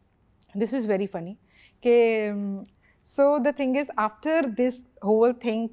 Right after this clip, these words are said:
came out, especially eleventh of May को, तो कलेक्ट्रेट, uh, National Commission of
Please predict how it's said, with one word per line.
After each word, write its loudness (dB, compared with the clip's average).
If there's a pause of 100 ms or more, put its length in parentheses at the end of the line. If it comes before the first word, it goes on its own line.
came -2
out, -6
especially -4 (120)
eleventh -6
of -12
May -12
को, -10 (520)
तो -2 (760)
कलेक्ट्रेट, 0 (320)
uh, -14
National -4
Commission -4
of -8